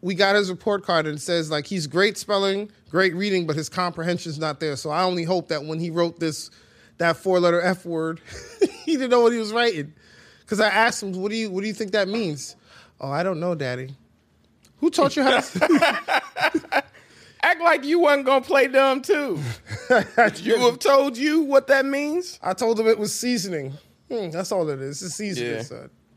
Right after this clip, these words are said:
Speaker 1: 'Cause he don't need to know what that is just yet.
Speaker 2: Not yet.
Speaker 1: Not at all.
Speaker 2: Mm.
Speaker 1: But he, he doesn't know how to say it. Like, he, you know what I mean? 'Cause the word doesn't make sense, which is why I'm happy his comprehension is not there.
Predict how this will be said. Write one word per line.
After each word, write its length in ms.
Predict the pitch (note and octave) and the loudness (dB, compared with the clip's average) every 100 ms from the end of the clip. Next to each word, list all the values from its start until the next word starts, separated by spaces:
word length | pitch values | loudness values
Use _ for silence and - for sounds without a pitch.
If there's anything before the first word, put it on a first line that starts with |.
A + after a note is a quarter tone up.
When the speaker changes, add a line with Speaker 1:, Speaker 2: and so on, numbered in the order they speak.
| _ _ - | _ _ -10
Speaker 1:
'Cause 140 | F#3+ | -4
he 60 | A3+ | -2
don't 140 | C4+ | 0
need 120 | A3+ F#3 | -2 -2
to 60 | |
know 100 | F#3 | -4
what 120 | E3 | -2
that 160 | D#3 D3+ | -2 -4
is 180 | D3 C3 | -4 -6
just 240 | C#3 - | -10 -10
yet. 220 | C3+ B2+ - _ _ _ _ | -12 -12 -16 _ _ _ _
Speaker 2:
Not 260 | G2 F#2 F#2 | -12 -10 -10
yet. 360 | G2 F#2+ - | -10 -10 -12
Speaker 1:
Not 260 | C#3+ F3+ E3 | -8 -4 -4
at 100 | D3 | -4
all. 260 | D3 B2+ C3 _ _ _ _ _ _ _ _ - | -6 -6 -12 _ _ _ _ _ _ _ _ -14
Speaker 2:
Mm. 280 | G2+ E2 F2 _ _ _ F3 | -12 -12 -16 _ _ _ -4
Speaker 1:
But 120 | F3 | 0
he, 140 | A#3+ A3+ | 0 0
he 160 | G#3+ A3+ | -2 0
doesn't 360 | A3 G3+ G#3 F3 | 2 2 -2 0
know 500 | F#3+ G3+ F#3+ E3+ D#3+ _ _ _ - | 4 4 4 0 -4 _ _ _ -8
how 180 | D#3 F#3 | 0 0
to 60 | D#3+ | 0
say 320 | - G#3+ F#3 | -2 0 2
it. 200 | C3+ D3 | 0 -4
Like, 300 | D#3 D3 B2+ | -4 -4 -8
he, 180 | D#3 F3 - | -14 -12 -4
you 80 | |
know 80 | F#3 | 0
what 60 | F3+ | 0
I 40 | |
mean? 100 | F3+ | 0
'Cause 180 | F3 D#3+ | -4 -6
the 120 | D#3 | -2
word 200 | E3+ F3+ | 0 0
doesn't 240 | E3 D#3+ D#3 | 0 -4 -6
make 140 | D3 | -6
sense, 260 | D#3 E3+ C#3 | -6 -6 -6
which 140 | C#3 | -12
is 80 | C3+ | -6
why 120 | D#3+ | -4
I'm 80 | D#3 | -2
happy 420 | D#3+ E3+ D#3 D3+ - _ _ - | 0 -2 -2 -10 -12 _ _ -6
his 200 | F3 E3 | -4 -4
comprehension 720 | - F3+ D#3+ D#3+ F3 E3+ E3+ | -2 -2 -2 -2 -2 -2 -6
is 180 | D#3 C3+ | -8 -6
not 280 | D#3 D3+ B2 | -2 -2 -2
there. 380 | D#3+ D#3 A#2+ | -2 -2 -4